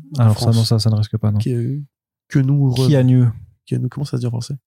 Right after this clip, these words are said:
Speaker 1: Keanu. Keanu Reeves. Keanu Reeves.
Speaker 2: Bah, en, en, en français, tu dis, tu dis Keanu Reeves, quoi, mais, euh,
Speaker 1: Donc,
Speaker 2: bref.
Speaker 1: euh,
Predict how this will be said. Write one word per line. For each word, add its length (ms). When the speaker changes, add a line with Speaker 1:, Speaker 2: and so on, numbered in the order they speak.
Speaker 1:
Keanu. 340
Keanu 340
Reeves. 300
Keanu 300
Reeves. 340
Speaker 2:
Bah, 180
en, 260
en, 140
en 40
français, 320
tu 100
dis, 280
tu 100
dis 140
Keanu 280
Reeves, 260
quoi, 180
mais, 140
euh, 160
Speaker 1:
Donc, 300
Speaker 2:
bref. 160
Speaker 1:
euh, 400